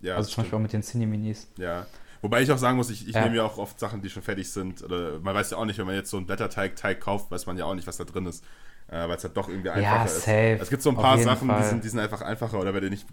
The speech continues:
Speaker 1: Pingu-, Kinder-Pingu-Eis gemacht habt, ist es ja eigentlich nur Kinder-Pingu mit
Speaker 2: Ja.
Speaker 1: Sahne. So. Ähm,
Speaker 2: Ja.
Speaker 1: aber trotzdem an sich, allein ein Gefühl dazu von zu haben, zum einen, weil's immer geiler ist, wenn man selbst gemacht hat, einfach das Gefühl, dass man was selbst gemacht hat.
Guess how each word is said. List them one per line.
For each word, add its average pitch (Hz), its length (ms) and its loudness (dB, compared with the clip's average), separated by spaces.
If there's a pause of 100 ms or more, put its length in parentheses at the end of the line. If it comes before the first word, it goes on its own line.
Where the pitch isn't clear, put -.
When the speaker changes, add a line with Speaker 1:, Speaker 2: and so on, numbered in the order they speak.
(180)
Speaker 1:
Pingu-, 110 240 -6
Kinder-Pingu-Eis 113 840 2
gemacht 110 320 0
habt, 107 160 -2
ist 98 60 -4
es 101 100 -4
ja - 80 -4
eigentlich 95 320 -2
nur 90 160 -4
Kinder-Pingu 95 460 -6
mit 95 100 0
Speaker 2:
Ja. 104 140 4
Speaker 1:
Sahne. 95 280 2
So. 80 140 -8 (420)
Ähm, 87 460 0
Speaker 2:
Ja. 104 240 0 (200)
Speaker 1:
aber 104 200 0
trotzdem 120 380 0
an 104 100 2
sich, 120 400 -2
allein 113 280 0
ein 107 60 -2
Gefühl 117 260 -2
dazu 120 240 -4
von 110 260 -6
zu 110 140 -4
haben, 107 400 0
zum 107 120 -8
einen, 113 180 0
weil's 101 300 -2
immer 107 200 -2
geiler 107 240 0
ist, 98 100 -4
wenn 98 60 -4
man 92 100 -4
selbst 98 240 -4
gemacht 87 320 -8
hat, 95 240 -6
einfach 87 140 -6
das 87 140 -12
Gefühl, - 260 -6
dass 92 100 -6
man 85 100 -6
was 82 120 -6
selbst 82 200 -6
gemacht 82 320 -8
hat. 90 120 -6